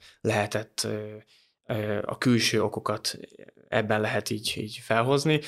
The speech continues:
Belső okok pedig, hogy szeptemberben hosszú idő után pozitív lett a reálkamat. Mit jelent ez?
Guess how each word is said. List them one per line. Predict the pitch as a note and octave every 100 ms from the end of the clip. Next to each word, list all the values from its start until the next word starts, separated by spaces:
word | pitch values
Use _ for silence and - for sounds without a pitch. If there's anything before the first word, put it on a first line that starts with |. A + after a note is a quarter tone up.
| - -
Belső | B2 A#2+ B2+
okok | C3 C3+ C3+
pedig, | - A2 A2+ A2
hogy | G#2+
szeptemberben | - - - G#2+ A2 G#2+ A2
hosszú | G#2+ - - A2
idő | - G#2+ G#2
után | G#2+ - G#2+ G#2 - -
pozitív | - G#2+ G#2 A2
lett | G#2 A2 -
a |
reálkamat. | G#2+ G#2 G2+ - G#2 G#2
Mit | A#2+ A#2
jelent | A2+ G#2+ G#2+
ez? | D#3+ D#3+